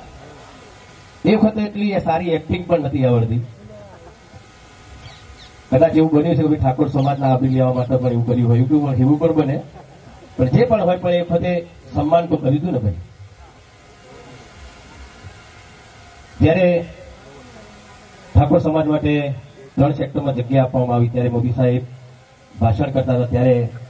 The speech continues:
હું ભાષણ બેસી જતો આવી રીતે. ત્યારે મોદી સાહેબે કીધું હતું કે, "વિક્રમ ઠાકોર ક્યાં છે?" વિચાર કર્યો માણસ, કદી હું એમને મળ્યો નહોતો,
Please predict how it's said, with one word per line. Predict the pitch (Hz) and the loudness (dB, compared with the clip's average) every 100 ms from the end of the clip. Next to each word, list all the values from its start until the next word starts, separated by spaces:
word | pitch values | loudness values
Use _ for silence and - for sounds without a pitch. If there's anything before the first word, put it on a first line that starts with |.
| - - | -20 -14
હું | 123 | -6
ભાષણ | 117 117 147 | -2 0 -2
બેસી | 131 113 104 | 0 2 2
જતો | 101 | 2
આવી | 104 | 2
રીતે. | 104 123 127 - - - - - - - - - | 2 0 -4 -6 -16 -20 -20 -20 -20 -20 -10 0
ત્યારે | 165 | 2
મોદી | 175 165 180 | 2 0 2
સાહેબે | 185 175 180 180 175 | 0 0 0 -2 -4
કીધું | 170 - 139 180 | -6 -10 -4 -2
હતું | 208 190 | -2 -2
કે, | |
"વિક્રમ | 143 - 190 | -2 -2 -2
ઠાકોર | - 139 202 | 0 0 0
ક્યાં | 233 214 160 | 0 0 0
છે?" | 113 87 - - - - - - - - - - | -2 -4 -8 -16 -20 -20 -20 -20 -20 -20 -20 -2
વિચાર | 135 151 180 | 0 2 0
કર્યો | 175 180 170 | 2 2 2
માણસ, | 156 165 165 - - _ _ - - | 2 2 0 -8 -20 _ _ -12 -4
કદી | 143 | 2
હું | 151 160 | 2 2
એમને | 147 143 | -2 -2
મળ્યો | 135 135 135 | 2 2 2
નહોતો, | 131 135 127 | 0 2 0